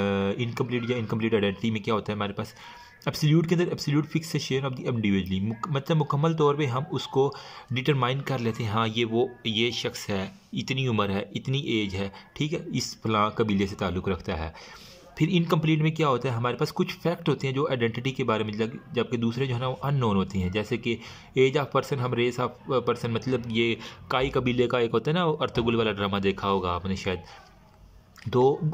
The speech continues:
आपको पता चला, अ, आगे हम पढ़ेंगे उसके किस तरह करते हैं। एग्जांपल आपने पढ़ लेनी है कि किसी भी रिकवरी करती है। Identification of a living person, किस तरह हम ना, अ,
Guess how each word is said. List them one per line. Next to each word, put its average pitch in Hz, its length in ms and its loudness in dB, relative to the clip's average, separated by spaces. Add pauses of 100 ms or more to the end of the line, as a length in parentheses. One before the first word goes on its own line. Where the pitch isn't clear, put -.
आपको 135 260 -2
पता 131 180 0
चला, 120 200 0
अ, 120 520 -4
आगे 117 160 0
हम 107 160 0
पढ़ेंगे 110 280 2
उसके 101 200 -4
किस - 160 -6
तरह 101 100 -4
करते 90 260 -4
हैं। 110 60 -6
एग्जांपल 120 460 -2
आपने 110 240 0
पढ़ 113 200 0
लेनी 110 160 -4
है 110 80 -4
कि 104 120 -4
किसी 104 240 -6
भी 104 160 0 (200)
रिकवरी 101 340 -2
करती - 220 -6
है। 143 120 -4
Identification 160 640 2 (500)
of 143 160 4
a 143 160 4
living 151 340 2
person, 101 280 -2
किस 165 220 -4
तरह 165 140 2
हम 120 260 -2
ना, 143 160 0
अ, 160 80 -2